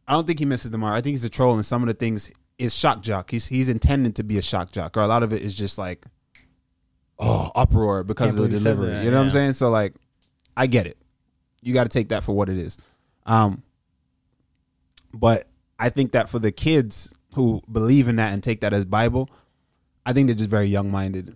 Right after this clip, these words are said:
Speaker 1: and just mad young and just haven't experienced life yet. 'Cause when you start to go outside and have to deal with women and deal with people, and s-, you realize fast, you ain't the one, the, you, you, you are not the fucking one percent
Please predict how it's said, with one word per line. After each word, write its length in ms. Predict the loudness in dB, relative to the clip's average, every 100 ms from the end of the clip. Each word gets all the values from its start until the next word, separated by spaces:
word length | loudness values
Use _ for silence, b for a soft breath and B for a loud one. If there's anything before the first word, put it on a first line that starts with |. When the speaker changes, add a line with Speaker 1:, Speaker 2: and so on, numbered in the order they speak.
| -10
Speaker 1:
and 100 | -6
just 120 | -2
mad 260 | -2 0 0
young 240 | -2 -2
and 100 | -4
just 160 | -4 -2
haven't 300 | -2 -2 -6
experienced 460 | -6 -2 -2 -2
life 220 | -4 -4
yet. 220 | -8 -12 -4
'Cause 160 | 0
when 120 | 2
you 60 | 2
start 280 | 4 2 2
to 60 |
go 200 | 0 2
outside 380 | 2 0 -2 -2
and 80 | 0
have 140 | -2
to 100 | -4
deal 280 | -4 0 2
with 160 | 0 -4
women 320 | -4 -2 -2
and 140 | -2
deal 160 | -2 -2
with 140 | 0
people, 380 | 0 -2 -4 -4
and 140 | -4 -6
s-, 140 | -10 -14 _ _ _ _ _ _ _
you 100 | 0
realize 480 | 4 6 6 2 0
fast, 680 | -6 0 0 0 -6 -8 -14 -18 -20 _ _ _ _ _ _ _ _ _
you 260 | 4 6 8
ain't 180 | 4 4
the 80 | 4
one, 320 | 6 4 2
the, 180 | 0 0
you, 180 | 4 6
you, 320 | 6 4 2 0
you 500 | -2 2 2 0 -2 2
are 180 | 4
not 320 | 4 0 0 -4
the 100 | -2
fucking 380 | -2 0 0
one 200 | 2 2
percent 580 | 0 -4 -2 -4 -4 -10